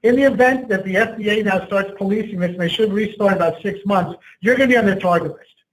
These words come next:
And God forbid, if someone dies from covid nineteen and their lawyer finds out that there was a, a covid nineteen body to temperature detection prevention device installed,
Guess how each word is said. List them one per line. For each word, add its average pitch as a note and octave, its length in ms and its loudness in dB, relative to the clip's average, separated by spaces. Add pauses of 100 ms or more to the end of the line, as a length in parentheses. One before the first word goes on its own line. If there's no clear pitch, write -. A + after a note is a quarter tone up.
(560)
And F3+ 140 -6
God C4+ 320 2
forbid, B3 460 4
if - 80 -12
someone B3+ 280 0
dies A#3 320 0
from F#3+ 120 -8
covid A3 380 -4
nineteen F#3+ 760 -4 (300)
and F3 120 -2
their F3+ 140 4
lawyer F#3 680 4 (520)
finds F3+ 300 -2
out F#3 240 4
that E3+ 160 -2
there F3+ 120 2
was F3 120 0
a, D#3+ 420 -4
a E3 160 -4
covid A3 320 2
nineteen G3+ 460 0
body F#3+ 300 0
to F#3 100 -8
temperature G3+ 460 -4
detection - 500 -6
prevention F#3 580 -2
device E3 480 -2
installed, F3+ 760 0